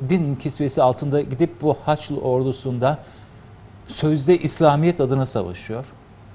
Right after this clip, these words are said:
Halbuki tam tersi bir durum söz konusu. Kimler için savaştığını fark edemiyor bazı çevreler. Çünkü din o kadar kötü bir şekilde işlenmiş ki beyinlerine, doğruyu yanlışı göremiyorlar.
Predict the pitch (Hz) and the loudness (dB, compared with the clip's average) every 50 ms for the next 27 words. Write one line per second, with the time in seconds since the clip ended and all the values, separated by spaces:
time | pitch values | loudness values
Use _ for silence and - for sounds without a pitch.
0 | - - 143 147 147 131 - 156 147 - 165 165 156 139 110 - - - - 98 | -6 -2 -2 -2 -2 -4 -6 -6 -6 -4 -4 -4 -4 -4 -6 -8 -10 -10 -10 -10
1 | - - 113 107 120 113 107 117 107 110 113 - - 107 104 - - 117 107 104 | -12 -10 -8 -8 -8 -6 -6 -8 -8 -8 -8 -6 -6 -8 -8 -8 -8 -6 -6 -6
2 | 101 - - 151 151 - - - - - - - - - - - - - 151 139 | -8 -8 -10 -10 -10 -10 -12 -20 -20 -20 -20 -20 -20 -20 -20 -8 -2 0 0 2
3 | 135 170 165 156 - - 131 117 - 139 123 120 120 117 117 - - 127 127 131 | 2 2 0 0 -2 -4 -6 -4 -2 -2 0 0 0 -2 -4 -6 -6 -4 -2 -4
4 | 123 - - - - - - - - - 123 123 117 - 135 123 139 147 135 107 | -4 -6 -10 -20 -20 -20 -20 -14 -8 -4 -4 -4 -2 -2 -2 0 0 0 0 -2
5 | 90 87 87 92 98 87 90 - - - - - 98 98 90 87 104 123 - - | -4 -6 -6 -6 -6 -6 -6 -8 -12 -14 -12 -12 -12 -12 -12 -12 -12 -12 -12 -16
6 | - - - - - - - - - 165 135 - 147 135 - - - - - - | -20 -20 -20 -20 -20 -20 -12 -6 -4 -4 -2 0 -2 -2 -4 -8 -16 -20 -14 -10
7 | - 107 98 123 151 160 165 165 - - - 120 - - 151 143 165 165 165 - | -10 -4 0 2 2 2 2 -2 -4 -4 -4 -4 -2 0 0 2 0 0 -2 -4
8 | - 139 135 - 156 156 - - 135 - 147 135 131 127 123 - 147 139 143 185 | -8 -8 -8 -8 -8 -8 -6 -6 -6 -4 -4 -4 -4 -4 -4 -4 -4 -4 -2 -4
9 | 190 - - 120 104 110 107 104 104 101 95 92 92 98 - - - - - - | -4 -4 -4 -4 -2 -2 -4 -4 -4 -6 -6 -6 -6 -6 -6 -8 -10 -16 -20 -20
10 | - - - - - - 117 107 135 143 139 147 147 180 190 175 156 147 147 147 | -20 -20 -20 -18 -12 -8 -2 2 4 4 4 4 4 2 2 2 2 2 0 0
11 | 151 139 - 160 131 131 135 143 139 135 110 85 78 80 80 90 117 | -2 -4 -4 -2 0 0 0 0 0 -2 -4 -6 -6 -8 -8 -10 -10